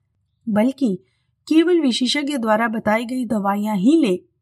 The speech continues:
किसी भी दवा को बंद करने से पहले अपने डॉक्टर से सलाह लेना भी बेहद जरूरी है।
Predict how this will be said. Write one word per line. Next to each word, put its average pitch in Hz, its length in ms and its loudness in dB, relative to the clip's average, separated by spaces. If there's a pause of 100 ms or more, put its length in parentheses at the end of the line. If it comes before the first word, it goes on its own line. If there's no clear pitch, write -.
(240)
किसी 349 320 2
भी 320 140 4
दवा 240 300 0
को 254 180 -4
बंद 214 280 -2
करने 208 340 -4
से 202 160 -4
पहले 233 480 -2 (380)
अपने 254 300 -2
डॉक्टर 247 400 -2
से 311 160 -6
सलाह 226 380 -2
लेना 202 340 -2
भी 233 220 -2
बेहद 220 400 -4
जरूरी 247 580 -2
है। 202 260 -8